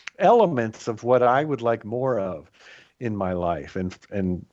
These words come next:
for me, uh, that's often peace and stability, and to learn from them, you know, just to pay extra attention to, you know, w-, what are they sharing and, and, and where are they coming from and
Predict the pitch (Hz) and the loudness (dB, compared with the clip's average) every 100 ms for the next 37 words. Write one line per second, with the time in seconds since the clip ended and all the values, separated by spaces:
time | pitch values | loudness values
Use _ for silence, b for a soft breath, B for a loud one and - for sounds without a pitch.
0 | - 101 110 120 113 117 92 87 80 104 | -2 2 4 6 4 0 -4 -4 2 4
1 | 98 101 - 110 113 101 92 - 139 127 | 4 0 0 4 4 0 -6 -6 -6 -6
2 | - B B B B - 117 113 104 - | -10 B B B B -6 -2 -2 -2 -2
3 | 110 117 104 98 80 - _ _ 120 113 | 2 4 2 0 -12 -16 _ _ 0 0
4 | 110 - 127 139 156 151 - 131 127 147 | 0 0 4 4 4 0 -4 -4 0 -2
5 | 107 - _ _ _ _ 113 110 110 135 | -2 -10 _ _ _ _ -6 -4 -2 -6
6 | - - 120 139 135 127 - - 120 120 | -8 -12 -4 0 2 2 -2 -4 -6 -4
7 | 131 127 - 110 - 117 107 101 B B | -6 -6 -6 -10 -4 0 0 -2 B B
8 | B _ 143 113 107 117 123 135 131 127 | B _ 0 2 2 2 -4 0 4 6
9 | 123 127 139 - 120 110 104 104 104 104 | 6 4 4 2 2 4 2 -2 -6 -6
10 | 113 107 107 - 110 113 120 113 123 123 | -6 -6 -6 -4 2 4 6 6 4 2
11 | - 113 101 101 104 98 98 95 95 | -2 -2 -2 -6 -4 -2 -2 -4 -6